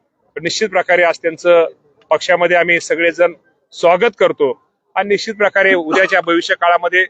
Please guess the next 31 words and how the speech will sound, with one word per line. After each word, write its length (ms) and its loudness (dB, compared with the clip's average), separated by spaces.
त्यांच्या 280 0
माध्यमातून 640 -2
या 120 2
शहराचा 520 0
विकास, 520 -2
हे 100 0
शहर, 300 0
हा 100 0
शहराचा 480 0
चेहरामोहरा 520 0
कसा 300 -2
बदलेल 380 -2
यासाठी 560 0
एक 100 -4
तालुक्याचा 480 0
आमदार 320 0
या 140 2
नात्यानं 440 -4
आणि 180 -4
राज्याचे, 680 0
आपले 220 -2
जिल्ह्याचे 400 0
पालकमंत्री 560 0
या 80 2
नात्यानं 420 -2
अजितदादा 420 2
पवार 240 4
साहेबांच्या 380 0
माध्यमातून 580 -2
या 120 2
शहरासाठी 680 0